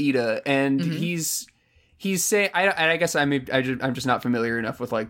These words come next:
Speaker 1: Japanese honorifics or whatever. I'm
Speaker 2: Mm-hmm.
Speaker 1: sure it's very obvious.
Speaker 2: Mm-hmm.
Speaker 1: But it seems like, at first I was like, "Oh, husband," but it seems like it's driver, assistant person.
Speaker 2: Yeah, so, so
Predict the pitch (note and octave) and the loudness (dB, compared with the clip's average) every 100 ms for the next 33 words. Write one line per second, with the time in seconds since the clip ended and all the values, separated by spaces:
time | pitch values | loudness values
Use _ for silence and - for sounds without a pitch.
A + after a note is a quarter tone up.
0 | - B2+ A2+ A#2 A#2 A2 A2+ A2 A#2 A2 | -6 -2 0 0 -4 -2 -2 -2 -4 -6
1 | - G#2 G2+ A2 G#2+ D#3+ C#3 G#2+ - G#2 | -4 -2 -2 0 2 2 2 0 0 0
2 | G2+ G#2+ G2+ G2+ C#3 A2+ G#2+ _ _ _ | 0 0 0 -2 -4 -6 -8 _ _ _
3 | _ _ _ D#3 E3+ - C4+ B3 G#3+ F#3 | _ _ _ 0 0 2 2 2 2 0
4 | F#3+ B3 A3 F#3 E3 F3 A#3+ E3+ A#3 F#3 | 2 2 4 4 4 2 2 4 2 0
5 | C#3 A2 A2+ C#3+ C#3+ F3 D#3 C#3 C3+ C3 | -2 -2 0 0 0 -2 0 0 0 -6
6 | - - C3+ C#3 C#3+ D#3 E3 E3 C#3+ - | -8 -12 -2 2 2 2 2 2 0 -2
7 | D3+ - D3+ E3+ G#3+ E3+ E3 F#3+ A#3+ G#3+ | -4 -4 -4 2 2 2 0 0 0 2
8 | G3+ | 2